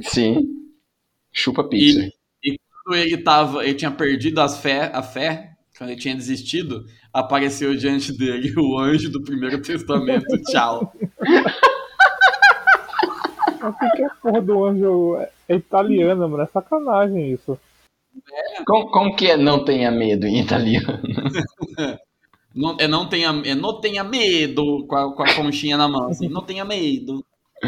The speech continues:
Speaker 1: Deixa eu abrir o
Speaker 2: Italiano
Speaker 1: tradutor
Speaker 2: é só
Speaker 1: aqui.
Speaker 2: uma questão de entonação. Qualquer coisa você
Speaker 1: Isso,
Speaker 2: fala, serve.
Speaker 1: e, e gesticular, né?
Speaker 3: O
Speaker 2: Sim.
Speaker 3: que não ensinaram pro dublador do Mario,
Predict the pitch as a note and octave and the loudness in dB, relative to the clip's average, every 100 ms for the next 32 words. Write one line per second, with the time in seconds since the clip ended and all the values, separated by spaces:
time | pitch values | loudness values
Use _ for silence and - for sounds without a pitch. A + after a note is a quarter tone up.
0 | F#3 E3 D3 - _ _ - G#2 B2+ G2 | -4 -6 -8 -12 _ _ -4 0 2 2
1 | F#2 F#2+ A2 F#2 C#3 - - - F#3 - | 0 0 2 0 0 0 0 0 0 -2
2 | F#3+ F3+ E3+ F3+ E3+ F3 F3 - A#2+ G#2+ | -4 -6 -6 -6 -4 -2 -2 -4 -8 -8
3 | A2 - - C#3 C3+ C3 G#2+ G#2+ G2+ A#2 | -12 -18 -16 -12 -10 -6 -2 0 -2 -4
4 | A#2+ - F#2 D#2+ G2+ F#2 D#2+ F#2+ F#2+ G2 | -8 -10 -12 -4 -2 -2 -4 -6 -4 -2
5 | - - G#2 F#2 F2 E2+ G2+ - _ _ | -4 -2 0 0 -2 -6 -10 -14 _ _
6 | _ _ _ _ _ D#3+ - C#3+ F3+ D#3+ | _ _ _ _ _ -14 -6 -2 0 2
7 | E3+ - G3+ F3+ F3 G3+ F#3+ G3 F#3 F3 | 0 0 0 0 0 -4 -2 0 0 0
8 | E3+ G3 E3 D#3+ E3+ E3+ D#3+ | 0 0 2 2 2 2 0